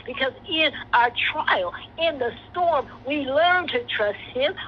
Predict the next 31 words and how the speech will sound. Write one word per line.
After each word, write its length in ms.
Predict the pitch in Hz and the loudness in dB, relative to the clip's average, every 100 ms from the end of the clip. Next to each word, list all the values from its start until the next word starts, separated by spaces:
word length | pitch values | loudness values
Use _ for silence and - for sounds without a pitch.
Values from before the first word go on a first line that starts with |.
| - | -6
We 80 | 262 262 | 0 4
learn 240 | 285 269 | 4 4
to 80 | 269 | 2
have 260 | 233 233 - - | 2 0 -2 -4
faith 280 | 330 359 277 - | -2 -2 -2 -4
in 140 | 214 | -4
him. 300 | - 220 247 - - 247 | -4 -4 -4 -6 -10 -4
We 120 | 254 | 2
have 180 | 247 233 | 2 2
a 80 | |
closer 380 | 208 - 294 254 | -2 -2 -2 -2
relationship 1300 | 240 214 208 320 392 - 427 185 180 - - 196 180 | -4 0 2 2 2 0 -2 -2 -10 -14 -6 -6 -6
with 120 | 190 | -10
him. 260 | - 240 254 - - | -2 -2 -2 -6 -6
We 160 | 247 240 | -2 2
learn 300 | 285 285 277 | 4 4 2
to 180 | 226 - - | -2 -2 -2
pray. 480 | 302 285 302 359 392 - - - - 247 | 2 4 4 4 -2 -8 -20 -20 -14 -6
We 120 | 277 | -2
learn 380 | 262 269 269 262 | 0 2 2 2
endurance. 720 | 254 233 220 294 339 381 381 - - - | 2 0 -2 2 4 4 2 -8 -10 -4
We 80 | 240 | -2
learn 360 | 247 254 277 | 0 0 0
perseverance. 720 | 269 262 254 277 208 185 185 196 | -2 -2 -2 -4 -2 -2 -2 -4
And 140 | 190 | -4
this 120 | 254 285 | -4 -4
is 120 | 233 202 | -8 -4
what 180 | 214 208 - | -2 -2 -4
happens. 340 | 233 202 185 - - - | -4 -2 -6 -8 -8 0
And 120 | 254 | 4
our 160 | 262 | 6